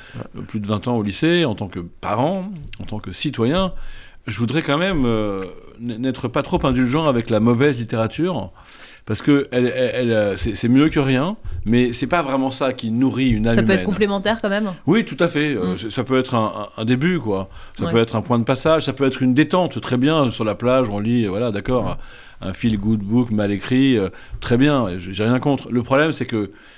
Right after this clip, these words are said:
Speaker 2: il faut bien à un moment rappeler les, le niveau d'exigence, quoi.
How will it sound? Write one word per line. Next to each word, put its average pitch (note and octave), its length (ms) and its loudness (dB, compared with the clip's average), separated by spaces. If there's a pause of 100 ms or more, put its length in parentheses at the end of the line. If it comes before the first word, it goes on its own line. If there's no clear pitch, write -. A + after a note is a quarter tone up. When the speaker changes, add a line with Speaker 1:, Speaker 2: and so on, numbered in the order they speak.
Speaker 2:
il - 100 -18
faut B2+ 60 2
bien E3 120 6
à D3 40 4
un C3+ 40 6
moment C3+ 260 4
rappeler A#2+ 260 0
les, A#2 400 0
le G#2+ 240 -2
niveau A2 240 0
d'exigence, A2 560 -2
quoi. F2+ 180 -6